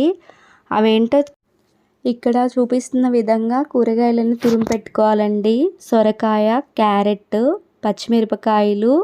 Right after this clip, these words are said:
కొత్తిమీర, ఉల్లికాడలు,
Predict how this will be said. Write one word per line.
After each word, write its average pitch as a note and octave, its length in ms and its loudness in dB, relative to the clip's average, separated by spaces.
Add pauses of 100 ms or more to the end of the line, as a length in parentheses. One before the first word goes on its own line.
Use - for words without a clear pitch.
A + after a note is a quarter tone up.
(280)
కొత్తిమీర, A3 760 0 (1400)
ఉల్లికాడలు, G#3 720 0